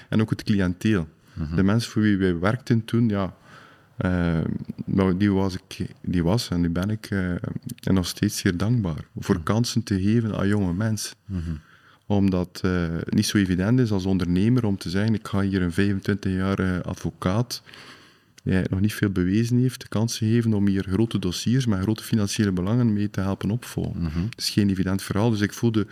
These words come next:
Speaker 1: een soort dankbaarheid die mij ook wel een beetje weerhield om, om die stap te zetten.
Speaker 2: Mhm.
Speaker 1: Ik heb dat toen elegant opgelost door mijn lieve vrouw te vragen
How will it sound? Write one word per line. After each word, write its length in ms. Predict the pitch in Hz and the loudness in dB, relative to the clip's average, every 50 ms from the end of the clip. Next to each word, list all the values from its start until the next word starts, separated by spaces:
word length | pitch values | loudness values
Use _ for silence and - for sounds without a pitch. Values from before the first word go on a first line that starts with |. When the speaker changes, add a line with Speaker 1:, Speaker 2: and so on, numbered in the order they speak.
| - - - - - - | -10 -18 -18 -18 -10 -2
Speaker 1:
een 100 | - 92 | -2 -2
soort 640 | - - - - 101 101 - - - - - - - - - - - - - - | -2 0 0 2 2 2 2 -2 -8 -14 -14 -14 -18 -20 -20 -20 -20 -20 -14 -4
dankbaarheid 800 | - 101 107 120 120 120 120 120 123 127 127 127 127 - - - | 0 2 4 4 4 4 4 4 4 4 2 2 0 -2 0 2
die 120 | 110 104 | 2 2
mij 120 | 101 95 95 | 2 2 2
ook 140 | 107 107 | 0 0
wel 120 | - 113 107 | 0 0 2
een 80 | 104 | 2
beetje 220 | 101 104 - - 98 | 2 2 2 2 0
weerhield 380 | 92 92 92 104 120 120 - | 0 2 2 0 0 0 -2
om, 320 | - - 95 98 98 92 95 - _ _ | -2 0 0 0 0 -2 -4 -10 _ _
om 140 | - 95 98 92 | 0 0 2 2
die 80 | 95 | 2
stap 280 | 87 - - 92 - - | 0 -2 -4 -6 -6 -4
te 100 | - 87 | -6 -4
zetten. 300 | 85 95 107 123 - - - - | -2 -2 -2 -2 -6 -10 -16 -10
Speaker 2:
Mhm. 80 | - 90 85 98 110 - - - _ | -8 -8 -8 -8 -12 -16 -18 -12 _
Speaker 1:
Ik 80 | - | 0
heb 80 | 107 101 | 2 4
dat 120 | 104 101 | 4 4
toen 140 | - - 110 | 4 4 4
elegant 380 | 110 104 104 101 107 123 123 - | 6 6 6 6 4 4 4 4
opgelost 420 | 135 135 - 131 135 135 127 - | 2 2 4 2 2 2 2 4
door 140 | 123 117 110 | 4 4 6
mijn 240 | 107 101 101 101 - | 6 4 4 2 0
lieve 400 | - - - 98 110 120 113 101 | -2 0 2 2 2 4 2 2
vrouw 260 | 90 95 104 110 127 143 | 4 6 4 6 4 4
te 140 | 147 - | 2 0
vragen 500 | 95 95 95 101 107 127 135 147 160 165 | 0 2 2 2 4 4 2 2 2 2